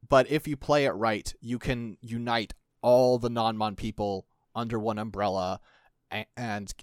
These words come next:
everybody is, like, given, like, a position of leadership and, and treated with respect, and you just move on to go crush these fucking assholes. And it feels good.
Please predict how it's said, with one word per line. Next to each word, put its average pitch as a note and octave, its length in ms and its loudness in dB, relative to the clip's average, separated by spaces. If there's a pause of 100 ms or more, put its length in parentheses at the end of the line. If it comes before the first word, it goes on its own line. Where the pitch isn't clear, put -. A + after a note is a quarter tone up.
everybody A2+ 480 -2
is, G#2 180 -4
like, G2+ 140 -4
given, G#2+ 240 -6
like, F#2+ 180 -10
a - 60 -14
position G#2 400 -8
of G2 100 -10
leadership A#2 720 -2
and, G2 400 -12
and G2 160 -12
treated A#2 380 -8
with B2 120 -6
respect, A2 640 -2
and F#2+ 200 -10
you F#2+ 40 -10
just G#2 180 -10
move G#2+ 180 -8
on G#2+ 240 -4
to A2 180 -6
go G#2+ 220 -8
crush - 320 -8
these A2+ 240 -10 (180)
fucking A2+ 460 -8 (360)
assholes. A#2+ 540 -6 (1300)
And G#2 180 -10
it A2 80 -12
feels A#2+ 160 -8
good. C3+ 220 -4